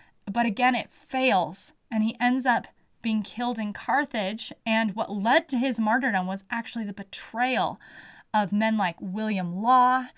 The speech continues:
William Marks, and other men who were actually leaders in the church. His own people, apostates, turned and betrayed him, leading to his death, his failure that first time. So just like Jesus Christ,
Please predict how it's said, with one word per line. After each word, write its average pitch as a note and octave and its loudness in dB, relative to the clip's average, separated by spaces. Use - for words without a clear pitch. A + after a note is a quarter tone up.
William G3+ -2
Marks, G#3 0
and G3+ -2
other A#3+ 2
men A#3+ 4
who A3 0
were G#3+ 0
actually B3 0
leaders C4 0
in A#3 0
the A3+ -2
church. A#3 -4
His A3+ -6
own A#3+ 0
people, G#3+ -2
apostates, - -6
turned C4+ -2
and G3+ -2
betrayed B3 -8
him, F3+ -4
leading A#3+ -2
to G3 -6
his F#3+ -10
death, G#3+ -4
his F3+ -12
failure C4+ 2
that F#3 0
first G#3 -10
time. C#4 0
So - -4
just C4+ 2
like C#4+ 4
Jesus C4 -4
Christ, C#4 2